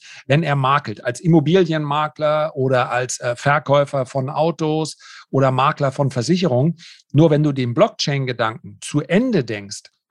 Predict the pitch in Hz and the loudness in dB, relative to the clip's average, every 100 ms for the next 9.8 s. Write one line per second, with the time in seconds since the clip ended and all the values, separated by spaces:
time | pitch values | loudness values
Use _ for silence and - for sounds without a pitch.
0 | - - - - - 131 139 131 208 - | -20 -20 -20 -14 -2 -2 0 -2 -2 -4
1 | - 143 - 143 123 120 117 107 107 107 | -6 -8 -2 0 0 0 -2 -2 -6 -6
2 | - 107 113 - 104 98 117 117 117 147 | -4 -2 -2 -4 -6 -4 -2 -2 2 2
3 | 120 123 143 185 - 151 156 147 - - | 2 2 2 2 -2 -2 -2 -2 -6 -4
4 | 139 139 - 135 135 123 127 123 127 - | -4 -4 -4 -2 0 0 0 0 -2 -6
5 | _ _ 123 120 117 117 117 113 110 120 | _ _ -4 -2 -2 -4 -6 -8 -4 0
6 | 123 131 - 123 - _ - 104 123 - | 0 0 -2 -4 -6 _ -4 -4 0 -2
7 | 120 117 95 139 160 - - 104 113 123 | 0 0 2 0 0 -6 -4 -4 -2 -2
8 | 113 117 110 113 104 104 113 113 123 - | 0 -2 -2 -4 -6 -2 0 2 0 0
9 | 135 127 143 143 120 120 117 113 | -6 0 -2 -2 -4 -2 0 -2